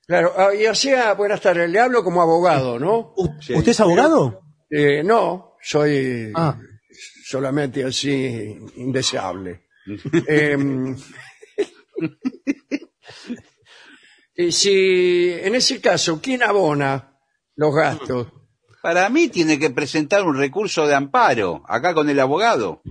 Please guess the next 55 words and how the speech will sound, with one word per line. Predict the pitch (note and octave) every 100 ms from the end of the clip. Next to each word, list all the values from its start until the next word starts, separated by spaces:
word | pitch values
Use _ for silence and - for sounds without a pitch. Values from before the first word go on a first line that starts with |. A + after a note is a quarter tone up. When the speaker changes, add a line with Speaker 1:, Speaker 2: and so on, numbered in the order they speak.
| - _
Speaker 2:
No, | F#3+ A3+
Speaker 1:
Claro. | A3+ C4+ D#3+ C3+ A#2+
Speaker 2:
mire, | -
si-, | -
yo | C#4
le | D4+
cuento | C4+ D4+ C#4 C4
cuál | C4
es | C4+ B3+
el | A#3
cuadro | B3+ A#3+
de | A3
situación, | G#3+ G3+ F#3+ G#3+
porque | D#3 D3+ D#3+
a |
mí | F3+ B3 B3+ - _
la | E3+
gente | D#3+ A3+ A3
del |
municipio | G#3 G3+ G#3+ A3+ G#3+
me | F#3
dice | D#3+ F#3
una | E3+
cosa, | E3 G#3+ G#3 G3+
otros | F3+ F3
me | E3+
dicen | D3 C#3
otra. | G#2+ G#2 G2 _ _ _ _ _
El | A3+ B3+
árbol | D#4 C#4 G#3
está | E3 G3+ F3
puesto | D#3+ B2+ C#3+
de | C3+ D3
la | D#3
línea | F#3 A#3 G#3
del | D#3+
lote | F#3 G3+ F3+
hacia | D3 D3+
adentro | D3 G#3 A3+ G3+ D3+ C3+ C#3 _ _ _ _ _ _
treinta | A#3+ C4 B3 G#3
centímetros, | F#3+ F3 F3+ C#3 C3+ C#3
veinte, | F#3+ E3 C3+ C#3
no | F3
más. | D3 A2+
Speaker 3:
Uy, | B2+ B2 A#2+ A#2 A2+
uy, | A#2+ A#2
qué | A#2+ A#2+
problema, | A2+ A2+ A#2+ G#2+ F#2+ G2
ahí | A#2
sí, | A2+ G#2+ F#2
ya, | - A2
ya | A2+ B2+
perdió | B2 A2+ A#2 F#2+
ahí, | F2 E2+
¿eh? | F2